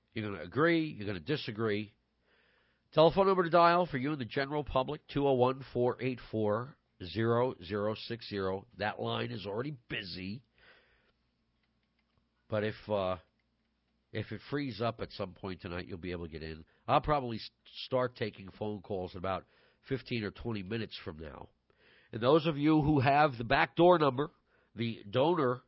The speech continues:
number, the listener, the, the supporters number,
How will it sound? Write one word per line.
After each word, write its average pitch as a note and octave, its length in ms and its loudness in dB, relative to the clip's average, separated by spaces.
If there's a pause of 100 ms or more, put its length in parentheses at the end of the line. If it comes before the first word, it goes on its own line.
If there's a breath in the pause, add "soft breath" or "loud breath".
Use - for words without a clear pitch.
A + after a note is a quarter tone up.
(100)
number, G#2 380 -4
the A2+ 60 -2
listener, B2+ 460 -2
the, A2 140 -4 (240 soft breath)
the A#2+ 100 -6
supporters D#3+ 720 4
number, G2 360 -6